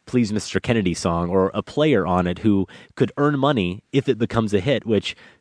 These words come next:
kind of the joke here watching the film is we all know it's gonna become a hit,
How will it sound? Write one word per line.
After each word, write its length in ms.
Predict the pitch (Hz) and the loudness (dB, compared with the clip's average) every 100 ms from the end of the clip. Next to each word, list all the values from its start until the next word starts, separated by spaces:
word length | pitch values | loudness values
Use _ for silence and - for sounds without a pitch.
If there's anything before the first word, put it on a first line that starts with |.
| _ | _
kind 180 | 123 104 | 0 2
of 60 | |
the 60 | 95 | 2
joke 340 | 92 110 107 | 2 0 0
here 260 | - 101 92 | 0 2 2
watching 380 | 90 92 - 95 | 2 0 0 -2
the 60 | |
film 220 | 85 104 92 | 0 0 0
is 140 | 82 | 0
we 100 | 104 | 2
all 140 | 101 | 2
know 260 | 92 98 98 | 0 0 0
it's 160 | 78 - | -4 -2
gonna 180 | 85 | -2
become 460 | 78 85 - 85 78 | 0 -4 -2 -2 -4
a 120 | 85 | -8
hit, 240 | 82 127 | -2 -2